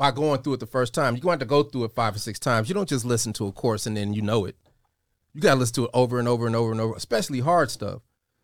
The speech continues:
So I, I, I put it on speed. I'll be working and it'd be just blah, blah, blah, blah, blah, blah, blah, blah, blah. Wait a minute. Okay. Note to self. Write it down.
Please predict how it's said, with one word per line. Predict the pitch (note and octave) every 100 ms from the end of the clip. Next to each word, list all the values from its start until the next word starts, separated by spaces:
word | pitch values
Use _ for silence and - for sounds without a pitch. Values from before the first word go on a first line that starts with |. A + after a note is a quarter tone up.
| _
So | -
I, | A2 C3+
I, | B2 -
I | A2+
put | A#2+ B2+
it | A#2+
on | A2
speed. | - D3 D3 D#3+ D#3 - _ _
I'll | A2+ B2+
be | B2 A#2+
working | A2 C#3+ D3 D#3+ E3 E3+ -
and | G#2
it'd | A2+
be | A#2
just | G#2+
blah, | A2 A#4+
blah, | A#4
blah, | B4
blah, | A4+
blah, | A#4+
blah, | B4 B4+ B4 A#4+
blah, | A#4 A#4
blah, | A#4
blah. | A#4 -
Wait | -
a |
minute. | C#3+ D3 - _ _ _ _ _ _ _ _ -
Okay. | G#2 F#2 F#2 G#2+ _ _ _ _
Note | G2 G#2
to | A2+
self. | A#2+ G2 A#2 - _ _ _
Write | F2+ G#2
it | A2+
down. | A2+ G2+ G2+ A2